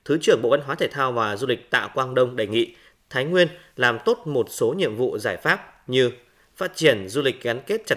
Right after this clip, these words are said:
chẽ, hiệu quả với bảo tồn, phát huy giá trị di sản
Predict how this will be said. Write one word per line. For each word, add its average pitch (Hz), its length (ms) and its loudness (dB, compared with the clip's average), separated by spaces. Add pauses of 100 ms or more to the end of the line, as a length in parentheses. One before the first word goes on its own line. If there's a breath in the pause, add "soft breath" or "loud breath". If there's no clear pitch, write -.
chẽ, 143 180 -6
hiệu 180 280 -2
quả 110 260 0
với 110 160 -4
bảo 127 260 -2
tồn, 110 200 0
phát 175 140 -8
huy 165 180 -2
giá 127 120 -2
trị 131 240 -6
di 127 160 -4
sản 113 220 2